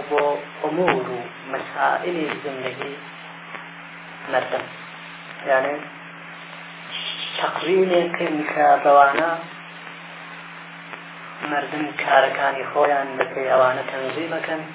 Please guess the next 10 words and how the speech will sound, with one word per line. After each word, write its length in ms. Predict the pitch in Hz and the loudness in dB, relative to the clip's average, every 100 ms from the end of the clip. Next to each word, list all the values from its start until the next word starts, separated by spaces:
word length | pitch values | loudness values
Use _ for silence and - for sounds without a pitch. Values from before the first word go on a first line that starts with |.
| - - - - - - - - 147 | -14 -14 -14 -14 -14 -16 -16 -4 6
و 20 | 156 151 | 8 8
بە 80 | 147 - | 6 -2
چاوپێکەوتنی 1040 | - 139 135 151 139 151 147 - 196 175 139 | 2 2 2 0 -2 0 -2 0 0 2 4
ئەوانە 400 | 135 123 135 147 - - - - - - - - - - - - | 4 4 0 -8 -12 -16 -16 -16 -16 -16 -16 -16 -16 -16 -8 4
وەختی 380 | 151 147 - 156 147 | 4 4 -4 -4 -2
دیاریکراو 800 | 147 143 139 131 - 147 143 143 - - - - - - - - - - - - - - 139 139 | 2 4 4 -2 -2 2 4 2 -2 -12 -16 -16 -16 -16 -16 -14 -14 -14 -16 -16 -16 -14 -8 2
بۆ 160 | 143 139 135 135 - | 6 6 6 2 0
کارەکانی 640 | 135 127 127 131 127 123 | 2 0 0 -4 -4 -4
خۆیان 320 | 135 131 127 127 - - - - - - - - - - - 143 | -2 0 0 -4 -12 -16 -16 -16 -16 -16 -16 -16 -16 -16 -2 0
ئەزانن 480 | 131 127 131 135 | 2 0 0 -4